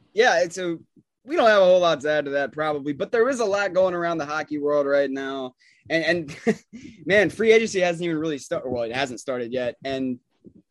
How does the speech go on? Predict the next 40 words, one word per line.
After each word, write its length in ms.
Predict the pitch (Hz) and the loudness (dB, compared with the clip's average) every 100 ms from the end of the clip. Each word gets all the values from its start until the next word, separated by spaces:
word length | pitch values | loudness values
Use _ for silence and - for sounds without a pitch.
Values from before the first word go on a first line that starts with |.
| _ _ _ - | _ _ _ -16
there 300 | 180 220 196 | -2 4 6
are 120 | 160 - | 4 0
all 300 | 202 196 190 | 2 4 4
kinds 340 | 175 180 175 151 | 2 -4 -4 -6
of 60 | |
crazy 340 | 160 165 151 151 | -4 -2 -2 -4
names 300 | 151 151 131 | -4 -6 -6
being 240 | 151 135 | -6 -4
thrown 240 | 151 147 | -4 -2
around. 240 | 139 143 143 | -2 -4 -4
We'll 80 | 131 | -4
probably 280 | 175 156 | -4 -4
get 120 | 151 151 | -2 -4
into 140 | 135 | -4
that 180 | 135 135 | -6 -4
a 40 | |
little 180 | 135 131 | -4 -4
bit 160 | 131 123 | -6 -4
later 300 | 135 131 131 | -4 -4 -6
on. 360 | 131 131 127 _ _ _ - | -8 -8 -10 _ _ _ -14
Um, 420 | 127 131 127 127 _ 143 127 123 110 | -10 -8 -8 -10 _ -20 -20 -18 -12
there's 220 | 131 139 | -8 -4
actually 280 | 143 147 139 | -2 -4 -6
an 60 | 131 | -8
interesting 480 | 135 127 135 127 120 | -10 -12 -10 -8 -4
little 260 | 143 123 | -4 -4
poll 460 | - - 208 196 196 | -10 -6 -2 2 2
I 80 | 180 | 0
saw 280 | 175 170 | -4 -4
t-, 220 | 151 165 139 - | -6 -8 -12 -10
tweeted 320 | 165 165 156 | -6 -4 -2
about 220 | 156 151 | -2 0
earlier 320 | 143 147 143 | 0 0 0
that 100 | 143 139 | 0 -2
I 40 | |
wanna 200 | 143 139 | -4 -6
get 220 | 127 131 - | -6 -6 -4
to. 300 | 135 135 127 _ _ _ - | -4 -4 -8 _ _ _ -12
And, 320 | 127 123 123 | -10 -8 -8
uh, 340 | 127 120 113 | -8 -6 -8